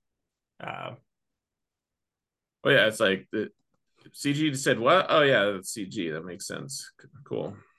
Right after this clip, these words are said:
Speaker 1: Yeah, yeah, exactly. Uh,
Speaker 2: Or maybe not cool, but I mean, doesn't, doesn't make, d-, doesn't make a huge difference one way or another. Um, to me,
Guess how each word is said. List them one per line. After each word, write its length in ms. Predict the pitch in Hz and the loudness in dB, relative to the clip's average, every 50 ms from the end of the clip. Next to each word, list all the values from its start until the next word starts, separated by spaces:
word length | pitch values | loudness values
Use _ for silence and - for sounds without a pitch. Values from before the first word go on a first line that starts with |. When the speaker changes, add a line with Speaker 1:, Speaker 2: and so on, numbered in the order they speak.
| _ _ _ _ | _ _ _ _
Speaker 1:
Yeah, 200 | 156 151 151 135 | 2 4 4 6
yeah, 240 | 131 127 117 107 107 - - | 6 4 2 2 -2 -6 -10
exactly. 720 | 135 131 127 135 135 131 127 127 - - 101 104 107 - _ _ - | -10 -6 -2 2 4 4 4 2 -2 -6 -10 -10 -10 -14 _ _ -4
Uh, 540 | 127 123 123 123 123 120 120 120 117 113 117 - - _ _ _ _ _ _ _ _ _ _ _ _ _ _ _ _ _ _ _ _ _ _ _ _ _ _ _ _ _ _ _ _ - | -2 0 2 2 4 4 4 2 2 0 -2 -6 -14 _ _ _ _ _ _ _ _ _ _ _ _ _ _ _ _ _ _ _ _ _ _ _ _ _ _ _ _ _ _ _ _ -6
Speaker 2:
Or 100 | 120 110 | -4 -4
maybe 280 | 107 101 95 104 104 104 | -2 -2 -4 -2 -2 0
not 200 | 104 98 - - | 0 0 -2 -4
cool, 340 | - - 65 67 82 - - - | -6 -6 -6 -6 -6 -8 -8 -6
but 260 | 62 62 69 - - - _ _ _ _ - | -6 -4 -4 -6 -8 -14 _ _ _ _ -2
I 40 | 117 | 0
mean, 160 | 123 120 110 - - _ _ - - _ - | 0 0 0 -2 -8 _ _ -20 -20 _ -2
doesn't, 360 | 117 113 110 104 87 71 - - _ _ - - - _ _ _ _ _ _ _ _ _ _ _ _ _ _ _ _ _ _ - | 0 2 4 2 2 2 -2 -10 _ _ -20 -20 -20 _ _ _ _ _ _ _ _ _ _ _ _ _ _ _ _ _ _ 2
doesn't 240 | 151 139 127 120 | 4 4 6 6
make, 220 | 117 117 117 117 107 - _ _ - - - - _ - | 6 4 4 2 0 -4 _ _ -10 -10 -10 -10 _ -4
d-, 200 | 160 - - - _ - | -2 -2 -2 -2 _ 0
doesn't 200 | 143 113 110 107 | 0 2 2 0
make 140 | 104 95 | 0 0
a 60 | 90 - | 0 -2
huge 300 | - - 73 69 - - | -2 -4 -4 -4 -4 -4
difference 440 | - - - - 82 76 - - - | -6 -6 -4 -4 -4 -4 -4 -4 -4
one 120 | 67 69 67 | -4 -4 -2
way 100 | 65 69 | -2 -4
or 80 | 65 | -2
another. 400 | 64 64 62 62 67 - - - - - - - - - | -2 -2 -2 -2 -2 -2 -2 -4 -6 -8 -12 -10 -6 -2
Um, 260 | 95 87 73 71 69 | 0 0 0 -2 -4
to 100 | - - | -6 -4
me, 420 | 90 92 107 101 92 87 92 107 | 0 2 4 4 4 4 2 0